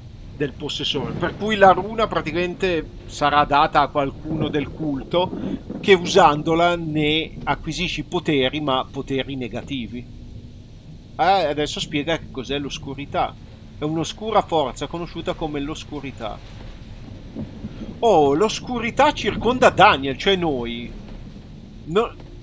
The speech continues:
inconsciamente Daniel serve come vascello, per la coscienza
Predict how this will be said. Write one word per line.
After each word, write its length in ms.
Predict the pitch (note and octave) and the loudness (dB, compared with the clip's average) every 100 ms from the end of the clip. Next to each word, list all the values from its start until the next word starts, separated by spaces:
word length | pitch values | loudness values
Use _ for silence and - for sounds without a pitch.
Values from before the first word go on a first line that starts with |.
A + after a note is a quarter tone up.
| - - | -16 -8
inconsciamente 880 | G#3+ A3 C4 - B3+ G#3 D3+ D#3 - | -6 0 0 6 6 6 2 0 8
Daniel 420 | D#3+ B2+ C#3+ D3 | 8 8 0 0
serve 520 | - G3+ G#3 F#3+ G#3 | 6 8 8 4 2
come 380 | - F3+ F3 D3 - | 2 0 0 -4 2
vascello, 960 | D#3+ D3+ - C#3+ A#2+ A2+ A#2 C3 D#3+ D#3+ - - - - - - - - D#3+ D#3 D3 - E3 D#3 - - - - - | 2 4 -2 -2 -2 -4 -6 -4 -6 -8 -18 -18 -18 -18 -18 -18 -18 -14 -14 -12 -14 -14 -14 -14 -16 -20 -18 -16 4
per 260 | A3+ G#3 | 6 6
la 200 | F#3 E3 - - - - - - | 6 2 0 -14 -16 -18 -18 -2
coscienza 960 | G3+ - - G#3 A3+ A#3 G#3+ - A3+ | -2 0 0 0 0 -6 -6 -4 -4